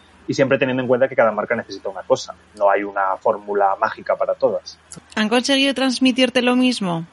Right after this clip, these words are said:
Speaker 2: o parecido?
Speaker 1: Pues, a ver, eh, o sea, es que, a ver, es que el hecho de ver un desfile físico, yo el momento piel de gallina, buah, es que no,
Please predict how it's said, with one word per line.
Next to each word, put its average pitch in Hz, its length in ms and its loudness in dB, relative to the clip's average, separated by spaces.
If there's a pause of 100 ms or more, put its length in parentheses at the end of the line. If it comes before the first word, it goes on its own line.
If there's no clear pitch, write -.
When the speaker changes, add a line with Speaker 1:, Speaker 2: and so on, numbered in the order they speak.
(580)
Speaker 2:
o 101 600 4 (220)
parecido? 202 560 0 (1160)
Speaker 1:
Pues, 104 680 0
a 113 80 0
ver, 117 280 0
eh, 107 640 0 (100)
o - 60 -6
sea, 104 300 -2 (720)
es 113 120 -6
que, 135 80 0
a 113 40 6
ver, 110 200 2 (140)
es 131 140 -8
que 143 100 0
el 123 80 4
hecho 127 180 -2
de 127 80 -2
ver 127 120 0
un 127 80 -8
desfile 127 960 0
físico, 139 960 0
yo 131 120 -4
el 127 80 -2
momento 131 340 -4
piel 127 160 0
de 131 60 0
gallina, 147 720 0
buah, 127 360 0
es 110 120 -12
que 117 420 0
no, 110 220 -4